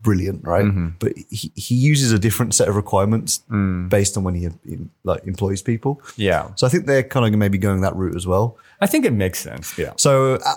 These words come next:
Speaker 1: obviously, as this is, um, you know, a, a national government space agency,
Speaker 2: Mm.
Speaker 1: um, only Japanese people can apply.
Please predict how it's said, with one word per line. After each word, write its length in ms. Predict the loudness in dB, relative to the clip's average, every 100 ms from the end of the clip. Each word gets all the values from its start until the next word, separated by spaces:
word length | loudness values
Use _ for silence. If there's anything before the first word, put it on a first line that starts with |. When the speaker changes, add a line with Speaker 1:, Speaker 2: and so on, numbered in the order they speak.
| 0
Speaker 1:
obviously, 420 | 0 2 2 2
as 240 | 2 0 -2
this 180 | -2
is, 100 | 0
um, 520 | 2 2 0 -2 -4 -4
you 100 | -2
know, 180 | 0 0
a, 160 | -2 -6 -16 -2
a 100 | 0
national 520 | 2 0 0 -4 -4
government 560 | 0 0 0 -2 -4 -4
space 320 | -2 0 0
agency, 520 | -2 -2 -4 -4 0
Speaker 2:
Mm. 220 | 2 2
Speaker 1:
um, 280 | 0 -2 -4 0
only 320 | 2 2 2
Japanese 400 | 0 -2 -2 -4
people 220 | -4 -6
can 180 | -4 -4
apply. 380 | -2 -2 -2